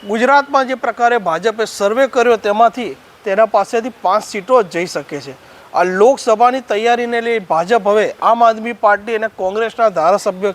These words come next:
કેમ તોડી રહી છે, ભાજપનું શું ગણિત છે, કઈ સીટો ભાજપ હારી શકે તેવો તેનો ડર છે, તેની વિગતે વાત કરવી છે.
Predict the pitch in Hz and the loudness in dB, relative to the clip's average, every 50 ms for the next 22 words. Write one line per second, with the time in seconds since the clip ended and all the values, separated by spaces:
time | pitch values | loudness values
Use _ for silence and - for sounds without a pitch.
0 | - - - 196 226 254 233 - 240 226 240 247 247 240 233 226 190 254 247 240 | -6 -4 0 0 0 0 0 0 0 0 0 0 0 0 -2 0 0 0 -2 -2
1 | - - - - - - - - - - 170 180 196 196 190 254 240 247 247 247 | -2 -10 -18 -18 -18 -18 -20 -20 -20 0 2 2 2 4 2 0 0 2 -2 -2
2 | 240 - - - 254 269 277 254 247 254 277 254 - - - 277 269 277 - - | -2 -2 -4 -4 -2 -2 2 2 2 2 2 -2 -4 -4 0 0 0 0 0 -6
3 | - - - - _ _ _ - 233 277 330 294 - - 277 262 - 285 269 240 | -16 -20 -20 -20 _ _ _ 2 2 2 2 0 -2 -4 -4 -2 2 4 4 4
4 | 190 175 175 170 180 202 247 208 170 170 175 214 254 - - 247 220 - 254 226 | 4 2 0 0 2 0 -2 0 2 0 2 2 0 0 -2 -4 -2 -2 -6 -4
5 | - 240 220 233 233 226 226 220 220 226 208 185 220 254 269 - - 294 269 - | 0 2 2 2 4 2 0 2 2 2 4 4 4 4 4 4 -2 -6 -6 -4
6 | 220 220 240 311 381 233 185 185 190 185 214 220 214 277 247 202 185 180 180 - | -6 -4 -4 -4 -6 -6 -8 -8 -4 -2 -4 -2 0 0 0 2 2 2 2 0
7 | - 160 139 143 147 135 123 135 | -6 -10 -8 -8 -10 -10 -10 -14